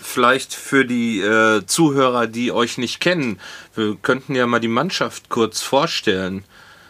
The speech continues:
Ähm, so wie ihr auch aufgestellt sein, ist vielleicht für die nächsten Spiele dann ganz interessant.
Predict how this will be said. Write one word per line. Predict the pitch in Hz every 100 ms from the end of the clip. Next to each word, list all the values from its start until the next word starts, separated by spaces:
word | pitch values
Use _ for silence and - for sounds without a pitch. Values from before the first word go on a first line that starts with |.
| _ _ -
Ähm, | 104 107 110 107
so | 110 117 107
wie | 117
ihr | 107 104
auch | 110
aufgestellt | - 131 - 123 - 98 101
sein, | - 101 101 85 - 82
ist | 82 101 -
vielleicht | - 110 107 -
für | -
die | 113
nächsten | 110 113 135 - 120
Spiele | - - 120 120 120 110 107 - _ _ _ _ - -
dann | 117 110 110
ganz | 110 113 123
interessant. | 120 127 113 117 101 92